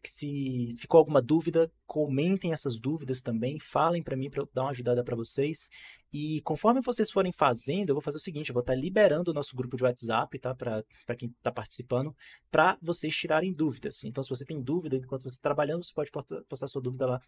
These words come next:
no nosso grupo do WhatsApp, já ir participando, né? E eu posso ir te ajudando até a live que vem, beleza? Quero ver o dever de casa pronto.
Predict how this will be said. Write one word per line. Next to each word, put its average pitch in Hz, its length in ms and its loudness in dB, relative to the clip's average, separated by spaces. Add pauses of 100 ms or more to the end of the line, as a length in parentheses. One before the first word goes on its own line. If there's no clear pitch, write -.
no 127 60 -10
nosso 123 200 -6
grupo 123 280 -6
do 120 120 -4
WhatsApp, 123 460 0
já 117 120 -4
ir 110 80 -4
participando, 127 640 -6
né? 127 120 -6 (240)
E 120 60 -4
eu 120 60 -4
posso 120 220 -4
ir 127 40 -14
te 127 100 0
ajudando 123 500 -2
até 120 220 -6
a 117 80 -2
live 107 320 -4
que - 180 -12
vem, 120 220 -10 (280)
beleza? 185 400 4 (460)
Quero 143 200 2
ver 156 60 -2
o - 20 -2
dever 147 260 -2
de - 80 -10
casa 127 240 2
pronto. - 560 2